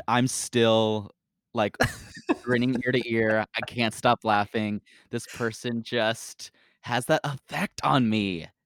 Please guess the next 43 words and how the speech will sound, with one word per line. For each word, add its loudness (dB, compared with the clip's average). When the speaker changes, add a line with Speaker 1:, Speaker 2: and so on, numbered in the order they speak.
Speaker 2:
True. -2
And 0
it, -6
Speaker 1:
Gosh. -12
Speaker 2:
yeah, -2
and -10
there, -2
Speaker 1:
Am 0
I 6
Speaker 2:
there, 4
there's -4
Speaker 1:
upset 4
about 4
it, 6
or 6
am 4
I 4
like, 0
I -8
don't -2
know? -4
Speaker 2:
Not 2
in 0
the 0
least. 0
I 2
think, 0
I -2
think 0
I -2
saw 2
you 2
fall 0
over 0
in -2
your -4
chair 0
at -2
least -6
six -2
or -2
seven 0
times, 0